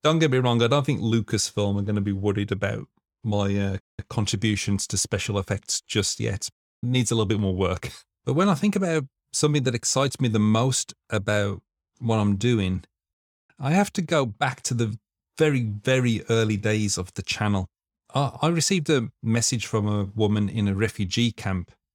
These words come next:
saying that she had internet access and was learning project management from my videos,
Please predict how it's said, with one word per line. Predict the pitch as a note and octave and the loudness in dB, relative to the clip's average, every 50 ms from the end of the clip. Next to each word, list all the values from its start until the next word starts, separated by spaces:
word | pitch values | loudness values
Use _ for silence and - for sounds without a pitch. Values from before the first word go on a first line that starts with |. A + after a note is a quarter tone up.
| _ _ _ | _ _ _
saying | - - - A2+ A2 A2 G#2+ | -10 -4 -2 0 0 2 0
that | G#2 G#2+ - | 0 -2 -2
she | - - A2 | -2 -2 -2
had | G2 G#2+ G#2 F#2+ | 0 -2 -2 -2
internet | - C3+ C#3+ C3+ - A#2 F#2 F2+ F2+ - | 0 2 2 2 2 2 0 0 0 -2
access | F#2 F#2 - - - - A2+ A2+ G#2+ - - - - - _ _ _ _ _ _ _ _ _ _ _ _ _ - | -6 -8 -6 -8 -4 -2 -2 -2 -2 -2 -4 -4 -6 -10 _ _ _ _ _ _ _ _ _ _ _ _ _ -4
and | - A2 G#2+ G#2+ G#2 G#2 G#2 | -2 -2 0 0 0 0 0
was | A2 G#2+ G2 A2 | 0 0 2 2
learning | A#2+ A#2 A#2+ B2+ B2+ A#2+ | 4 4 4 4 2 0
project | - - F#3 G3 F#3 - A2 | 0 0 0 0 0 0 0
management | G#2+ F#2+ F#2+ F#2+ F#2 G2 G2+ F#2+ F2 - - - - _ - | 0 0 0 0 0 -2 -2 -2 -2 -4 -10 -12 -20 _ -10
from | - - A2+ A2+ A#2 A#2 A2+ A2+ | -4 -2 0 0 0 0 0 0
my | A#2+ C3 C#3 | 0 0 2
videos, | B2+ G3+ G3 F3 A#2+ F#2 G2 F#2+ - - - | 2 2 2 2 2 0 0 -4 -6 -8 -10